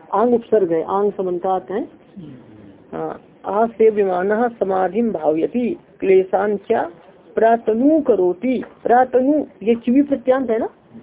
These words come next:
तो प्रात चिवी प्रत्यांत है, ये सुबंत और करोति क्रियापद है, तो प्रतनु और करोति को बीच में दूरी चाहिए,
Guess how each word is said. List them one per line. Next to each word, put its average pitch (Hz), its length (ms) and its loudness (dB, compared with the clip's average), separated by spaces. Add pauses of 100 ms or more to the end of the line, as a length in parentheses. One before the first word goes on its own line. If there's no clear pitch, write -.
(280)
तो 202 100 4
प्रात 240 460 2
चिवी 233 420 -2
प्रत्यांत 247 720 -2
है, 254 600 4
ये 233 140 4
सुबंत 240 500 2
और 220 100 6
करोति 220 460 2
क्रियापद 240 560 2
है, 226 160 2
तो 247 100 2
प्रतनु 226 580 0
और 254 60 6
करोति 233 500 2
को 254 160 -6
बीच 226 400 -8
में 240 200 -4
दूरी 226 280 -6
चाहिए, 156 420 -4